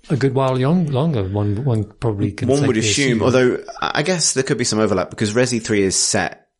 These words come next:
Speaker 2: is an immediate prequel to Resi two. It's set in
Speaker 1: Yeah, that's
Speaker 2: Raccoon
Speaker 1: true.
Speaker 2: City.
Speaker 1: Yeah.
Speaker 2: And, and I thought what's interesting is that,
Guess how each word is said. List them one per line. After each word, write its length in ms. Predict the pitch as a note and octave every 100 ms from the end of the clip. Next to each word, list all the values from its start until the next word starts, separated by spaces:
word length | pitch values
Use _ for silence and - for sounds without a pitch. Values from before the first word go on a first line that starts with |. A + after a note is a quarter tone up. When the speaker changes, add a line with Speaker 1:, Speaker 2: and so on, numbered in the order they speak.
| -
Speaker 2:
is 140 | F#2
an 80 | G2
immediate 500 | G2 G2 F#2+ G#2 -
prequel 420 | - E2+ - A#2
to 60 | A2+
Resi 320 | A#2 A2+ A2+
two. 300 | B2+ C3+ C#3 - - - -
It's 140 | -
set 200 | - A2+
in 60 | G#2
Speaker 1:
Yeah, 80 | F#2
that's 180 | A#2 -
Speaker 2:
Raccoon 220 | - G#2+
Speaker 1:
true. 60 | G2+
Speaker 2:
City. 240 | D2 - -
Speaker 1:
Yeah. 420 | A2+ A2 G#2+ G2+ G2
Speaker 2:
And, 340 | G#2+ G2+ G#2+ -
and 120 | A#2+
I 40 |
thought 160 | B2 E3
what's 160 | C3+ C3
interesting 320 | C3+ G#2+ F#2+
is 220 | F2+ -
that, 260 | F2 D#2